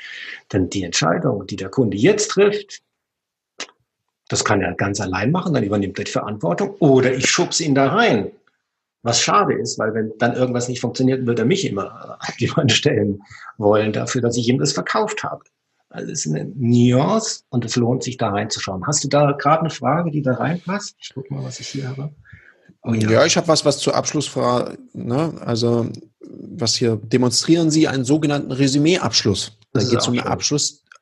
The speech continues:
Speaker 2: geht's um eine Abschlusstechnik.
Speaker 1: Ja, genau.
Speaker 2: Oder,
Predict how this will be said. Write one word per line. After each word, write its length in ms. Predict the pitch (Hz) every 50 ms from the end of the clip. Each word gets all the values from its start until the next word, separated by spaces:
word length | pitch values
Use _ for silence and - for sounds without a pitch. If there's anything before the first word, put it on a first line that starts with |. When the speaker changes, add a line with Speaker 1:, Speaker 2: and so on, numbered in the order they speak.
| _ _ _ -
Speaker 2:
geht's 300 | - 135 113 131 - -
um 80 | 135 135
eine 80 | 135
Abschlusstechnik. 880 | 143 170 - - - 156 - - - 110 98 - - 101 98 98 - - _ _ _ -
Speaker 1:
Ja, 160 | - 110 104
genau. 260 | 104 104 101 98 - -
Speaker 2:
Oder, 180 | 117 117 -